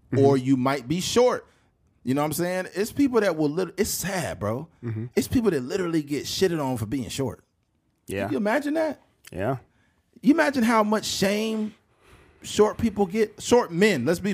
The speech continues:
Speaker 2: spe-, spe-, specific. The
Speaker 1: Mm-hmm.
Speaker 2: only people allowed to be short is women.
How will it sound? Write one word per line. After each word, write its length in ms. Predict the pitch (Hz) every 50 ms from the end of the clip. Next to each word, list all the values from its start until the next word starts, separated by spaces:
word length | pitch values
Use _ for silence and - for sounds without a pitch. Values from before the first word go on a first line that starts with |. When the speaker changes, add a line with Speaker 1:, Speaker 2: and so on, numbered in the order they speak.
| 160 165
Speaker 2:
spe-, 180 | 165 - - 151
spe-, 160 | 147 - - - _ - -
specific. 540 | - - 143 131 - 196 180 - 87 82 - - - -
The 60 | - 113
Speaker 1:
Mm-hmm. 40 | 151 175
Speaker 2:
only 120 | 226 247 254
people 200 | 254 240 202 190
allowed 280 | 165 160 180 185 185 170
to 40 | 160
be 120 | 160 165
short 320 | 143 - - 196 185 - -
is 140 | 123 110 113
women. 340 | 147 170 139 90 73 -